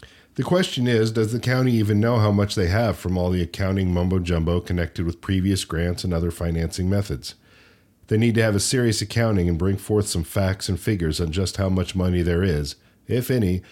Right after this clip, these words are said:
to move on current needs for roads and bridges. I'm talking about accountability and transparency for the taxpayers.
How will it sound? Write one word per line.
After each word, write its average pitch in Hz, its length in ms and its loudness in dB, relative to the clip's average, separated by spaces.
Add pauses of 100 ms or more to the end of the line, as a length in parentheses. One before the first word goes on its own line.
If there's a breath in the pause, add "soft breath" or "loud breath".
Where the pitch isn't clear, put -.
(260 loud breath)
to 131 120 0
move 104 400 4
on 92 140 0
current 104 340 0
needs 90 280 0
for - 140 -4
roads 82 300 0
and 95 80 0
bridges. 87 520 -2 (840 soft breath)
I'm 143 80 -4
talking 165 360 0
about 127 220 4
accountability 107 800 2
and 101 100 2
transparency 107 800 0
for 85 140 -4
the 87 100 -2
taxpayers. 82 800 -4